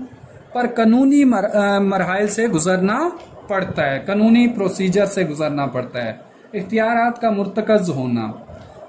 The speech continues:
तो इसका जो दूसरा disadvantage है, वो इख्तियारात सिर्फ board of directors के पास होते हैं decision making के लिए।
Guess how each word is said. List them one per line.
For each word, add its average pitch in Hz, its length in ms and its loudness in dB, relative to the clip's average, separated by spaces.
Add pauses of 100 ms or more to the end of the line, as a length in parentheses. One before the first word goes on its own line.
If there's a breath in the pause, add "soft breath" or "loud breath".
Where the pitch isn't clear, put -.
(160)
तो 208 340 2
इसका 240 320 0
जो 233 160 2
दूसरा 233 460 0
disadvantage 214 880 2
है, 233 80 2
वो 240 180 2
इख्तियारात 240 600 -2
सिर्फ 269 200 -2
board 233 320 0
of 208 260 -2
directors 269 440 -2
के 262 120 -4
पास 170 380 -4
होते 156 260 -6
हैं 147 440 -4
decision 175 480 0
making 139 460 -2
के 120 120 -4
लिए। 117 220 -6